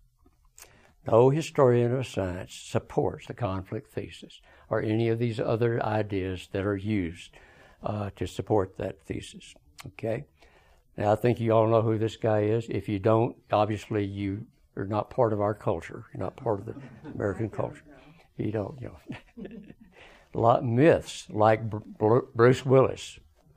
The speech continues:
Die Hard. You cannot kill these things. They just pop up. You say, "No, no, it's not." You,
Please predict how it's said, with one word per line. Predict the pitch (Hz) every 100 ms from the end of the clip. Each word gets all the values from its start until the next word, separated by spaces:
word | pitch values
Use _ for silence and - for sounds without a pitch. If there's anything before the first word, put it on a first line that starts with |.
| _ _
Die | - 104 98
Hard. | 104 87 90 _ _ _ _ _ _ _ _ _
You | 104 113 143
cannot | - 139 143 117 123
kill | - 147 175
these | 165 87 -
things. | 78 - - - - - - - -
They | 117
just | 107 104 135 -
pop | - 120 120 -
up. | 135 139 -
You | 107
say, | -
"No, | 214 262 359
no, | 349 302 285
it's | 185 -
not." | 311 294 - - - _ -
You, | 107